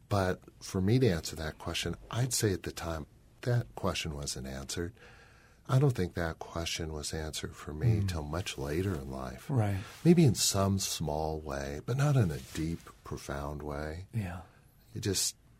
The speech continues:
Speaker 1: felt like I fit in, and I was kinda normal, you know, but it wasn't until later that I realized that the importance of that question and how it hadn't been answered.
Speaker 2: Yes.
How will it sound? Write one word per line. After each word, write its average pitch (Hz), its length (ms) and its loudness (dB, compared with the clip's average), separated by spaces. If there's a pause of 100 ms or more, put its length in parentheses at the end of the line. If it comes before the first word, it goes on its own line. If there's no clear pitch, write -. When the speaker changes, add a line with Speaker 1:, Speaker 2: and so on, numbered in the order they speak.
(300)
Speaker 1:
felt 131 460 8
like 101 240 -2
I 82 80 0
fit 107 400 4
in, 95 240 4
and 92 40 2
I 82 140 0
was 76 120 -4
kinda 147 480 6
normal, 98 840 6 (520)
you 113 140 4
know, 87 480 0 (100)
but 101 120 2
it 101 120 0
wasn't 147 260 4
until 92 280 2
later 92 340 4
that 82 180 0
I 82 80 -2
realized 80 640 -2
that - 320 -10
the 87 100 -4
importance 76 640 0
of 90 80 -2
that 80 240 -4
question 85 400 -4
and 78 180 -8
how 85 220 -2
it 71 100 -8
hadn't 101 520 0
been - 180 -8
answered. - 520 -8
Speaker 2:
Yes. 98 720 -4